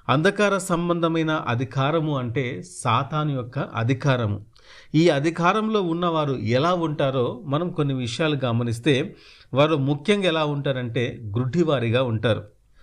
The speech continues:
అపోస్తల కార్యములు ఇరవై ఆరో అధ్యాయం పద్దెనిమిదవ వచనం గమనిస్తే, "వారు చీకటిలో నుండి వెలుగులోనికిని, సాతాను అధికారము నుండి దేవుని వైపునకు తిరిగి,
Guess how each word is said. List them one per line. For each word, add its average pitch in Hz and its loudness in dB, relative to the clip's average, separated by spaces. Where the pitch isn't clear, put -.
అపోస్తల 160 2
కార్యములు 139 0
ఇరవై 127 2
ఆరో 151 2
అధ్యాయం 139 -2
పద్దెనిమిదవ 135 0
వచనం 120 -4
గమనిస్తే, 113 -2
"వారు 151 4
చీకటిలో 196 0
నుండి 139 -2
వెలుగులోనికిని, 139 0
సాతాను 147 0
అధికారము 165 0
నుండి 135 -2
దేవుని 160 2
వైపునకు 160 -2
తిరిగి, 120 -2